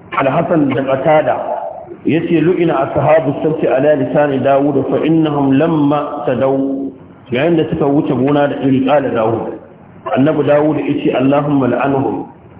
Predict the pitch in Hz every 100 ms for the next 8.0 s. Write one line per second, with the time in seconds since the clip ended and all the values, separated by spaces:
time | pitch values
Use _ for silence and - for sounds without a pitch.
0 | - - - 156 147 135 - 147 139 127
1 | 131 - - 113 120 113 107 - - -
2 | - - - 104 131 - 135 160 151 135
3 | 127 135 147 131 131 135 135 147 156 143
4 | 151 - 170 143 131 131 135 139 139 120
5 | 117 117 117 123 120 - - - - -
6 | - - - - 147 156 135 135 143 151
7 | - - - - - - - 139 151